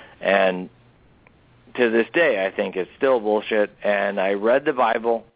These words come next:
the, the New Testament. I have not read the Old Testament. And I know some people are like, "Oh, that's your problem." And I'm like, "Okay, well, then your problem is that you want O S X ten,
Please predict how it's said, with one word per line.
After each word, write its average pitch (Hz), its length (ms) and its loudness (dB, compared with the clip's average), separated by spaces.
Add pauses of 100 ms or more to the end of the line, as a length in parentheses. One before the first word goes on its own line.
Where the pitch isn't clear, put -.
(120)
the, 107 280 0
the 127 140 2
New 170 200 -2
Testament. 127 600 -4
I 110 140 -2
have 107 240 -2
not 117 240 -2
read 113 180 0
the 113 160 0
Old 104 280 -2
Testament. 90 500 -10 (420)
And 98 160 -2
I 95 80 2
know 98 300 -2
some 95 160 -4
people 87 300 -10
are 85 100 -4
like, 85 240 -6
"Oh, 87 320 0
that's 90 240 -8
your - 80 -10
problem." 85 400 -2 (500)
And 92 160 0
I'm 87 160 -2
like, 85 320 -2
"Okay, 76 640 -4
well, 85 300 -4
then 90 280 -4
your 104 200 0
problem 92 460 -2
is 92 180 -6
that 80 160 0
you 98 240 -4
want 95 320 2
O 101 220 2
S 95 220 0
X 95 300 0 (400)
ten, 92 480 -2